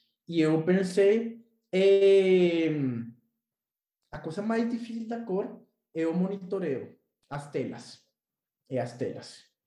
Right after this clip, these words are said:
Então, quando eu, por exemplo, eu envio, eu mando uma imagem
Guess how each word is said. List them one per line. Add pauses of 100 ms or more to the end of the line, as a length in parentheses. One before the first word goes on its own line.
(480)
Então, (400)
quando
eu,
por
exemplo,
eu
envio,
eu
mando
uma
imagem